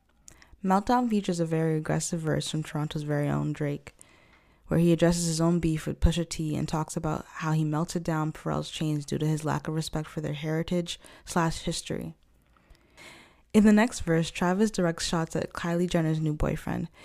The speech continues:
and makes it known that she will not find another flame as hot as him. God,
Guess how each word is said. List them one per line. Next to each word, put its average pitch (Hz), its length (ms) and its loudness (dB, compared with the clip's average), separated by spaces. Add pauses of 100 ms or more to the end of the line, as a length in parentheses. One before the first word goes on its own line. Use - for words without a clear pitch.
(200)
and 196 100 2
makes 214 220 4
it 233 80 2
known 190 180 4
that 165 100 -2
she - 120 -2
will 170 120 0
not 170 260 0
find 165 280 0
another 165 380 2
flame 156 380 -2
as - 220 -2
hot - 300 -4
as - 160 -4
him. - 300 -8 (880)
God, 208 460 2